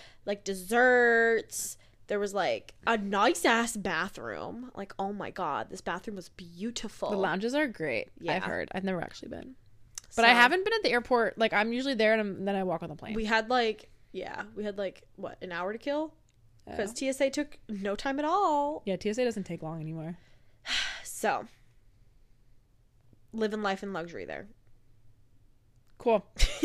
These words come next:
Speaker 2: I don't have any thoughts. I've never been to the lounge, but I'm happy for you.
Speaker 1: Anyways, so we get to Scottsdale. Anyways, the whole vacation was basically just lots of drinking, having
Speaker 2: Excuse
Speaker 1: fun.
Speaker 2: me, and shenanigans.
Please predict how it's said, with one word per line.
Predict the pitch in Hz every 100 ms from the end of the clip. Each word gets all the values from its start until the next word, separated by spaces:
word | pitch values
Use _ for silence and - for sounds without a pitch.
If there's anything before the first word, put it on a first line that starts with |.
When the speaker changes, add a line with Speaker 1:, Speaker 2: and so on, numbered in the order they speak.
| 269
Speaker 2:
I | 220
don't | 247 254
have | 247
any | 226
thoughts. | 202 196 - -
I've | 247
never | 269
been | 262
to |
the | 226
lounge, | 196 208 -
but | 240
I'm | - 202
happy | 226 226
for | 247
you. | 247 208 - -
Speaker 1:
Anyways, | - 247 202 196 - -
so | -
we | 311
get | 370
to |
Scottsdale. | 339 240 - 202 -
Anyways, | 285 247 247 - -
the | 254 269
whole | 392 480 202 -
vacation | 240 269 247 254
was | 226
basically | 214 226 226 226
just | -
lots | 185 190 214
of |
drinking, | 190 202 196 196 185 196 - - - - -
having | 233 226
Speaker 2:
Excuse | 269 302 320
Speaker 1:
fun. | 330
Speaker 2:
me, | 302 285 -
and | 240 254 294
shenanigans. | 330 339 349 240 240 262 311 -